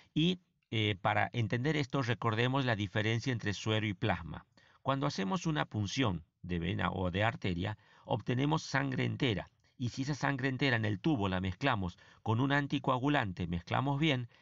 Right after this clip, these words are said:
ese anticoagulante actúa, impide que la sangre se coagule, y cuando centrifugamos, como cenamos en el tubo de arriba, en la parte de abajo del tubo se van a desplazar los glóbulos rojos sedimentados, ¿sí? Intactos.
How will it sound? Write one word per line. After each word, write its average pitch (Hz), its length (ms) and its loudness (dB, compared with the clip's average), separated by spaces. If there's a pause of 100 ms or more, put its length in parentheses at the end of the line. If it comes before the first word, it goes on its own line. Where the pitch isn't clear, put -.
ese 107 260 -2
anticoagulante 117 720 2
actúa, 117 540 0
impide 123 580 2
que 107 100 -2
la 95 100 0
sangre 113 300 -2
se 123 160 -6
coagule, 127 520 2 (140)
y 127 120 -2
cuando 113 300 0
centrifugamos, 135 800 0
como 98 180 0
cenamos 113 380 -2
en 117 60 0
el 113 120 0
tubo 127 220 0
de 135 80 0
arriba, 120 420 0 (640)
en 143 140 2
la 123 100 4
parte 143 480 0
de 87 100 0
abajo 151 440 2
del 151 160 0
tubo 139 360 2 (220)
se - 180 -2
van 123 220 2
a 143 80 2
desplazar 135 600 -2
los 120 200 2
glóbulos 117 520 2
rojos 117 420 0
sedimentados, 92 1300 -2
¿sí? - 300 -6
Intactos. 101 680 -2